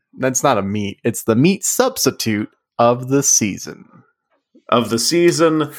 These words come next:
Speaker 2: substitute. Now, Henry, I, I hope that you enjoyed your, uh, your traditional annual month off. I personally spent it, uh, looking at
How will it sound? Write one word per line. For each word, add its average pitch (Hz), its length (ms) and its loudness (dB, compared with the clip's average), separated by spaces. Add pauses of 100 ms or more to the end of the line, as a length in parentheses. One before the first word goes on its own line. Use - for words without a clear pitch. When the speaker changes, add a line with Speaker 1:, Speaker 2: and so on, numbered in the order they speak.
(260)
Speaker 2:
substitute. 120 680 0
Now, 147 160 2
Henry, 220 320 4
I, 214 300 2
I 196 60 2
hope 185 260 2
that 151 120 0
you 143 200 2
enjoyed 120 800 0 (380)
your, 110 420 0
uh, 98 160 0
your 98 220 -4
traditional 117 1120 -2 (540)
annual 120 1000 2
month 117 480 0
off. 110 380 2
I 151 260 2
personally 127 680 0
spent 117 460 -2
it, 107 340 -4 (120)
uh, 104 360 0
looking 131 800 0 (260)
at 123 380 -2